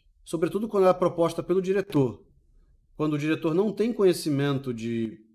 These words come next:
impulsos, de quebras e caminhar do plan-, do,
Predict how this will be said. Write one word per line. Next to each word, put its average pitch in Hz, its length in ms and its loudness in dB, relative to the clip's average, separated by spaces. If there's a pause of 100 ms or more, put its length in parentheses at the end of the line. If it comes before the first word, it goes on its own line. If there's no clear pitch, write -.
(120)
impulsos, 127 680 -6
de 107 80 -12
quebras 113 760 -6
e 110 460 -6
caminhar 123 500 -2
do 113 120 -14
plan-, 123 240 -6
do, 113 460 -8